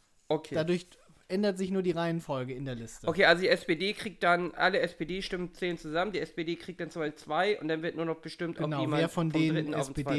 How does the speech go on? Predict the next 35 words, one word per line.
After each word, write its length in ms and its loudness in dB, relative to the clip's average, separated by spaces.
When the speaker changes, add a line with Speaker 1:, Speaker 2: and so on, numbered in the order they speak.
Speaker 1:
zweiten 100 0
kommt. 120 -4
Speaker 2:
die 40 -4
meisten? 600 -8
Speaker 1:
Ja, 160 12
dann 180 10
ist 100 2
doch 140 6
easy. 360 6
Dann 240 6
kriegt 260 -2
der 140 4
unterm 260 2
Piercer 380 2
die 80 0
Stimme. 360 -2
<laughs> 180 6
Speaker 2:
Ja, 220 -4
super. 260 -12
Speaker 1:
Die 100 0
kleine 480 8
Rache 260 4
des 160 -2
Mannes. 380 2
Speaker 2:
Du 80 -8
meinst 280 -4
die 60 -6
Kla-, 380 0
die 120 -2
Rache 280 0
des 160 -6
kleinen 280 -2
Mannes, 400 -4
aber 240 -2
okay. 300 -6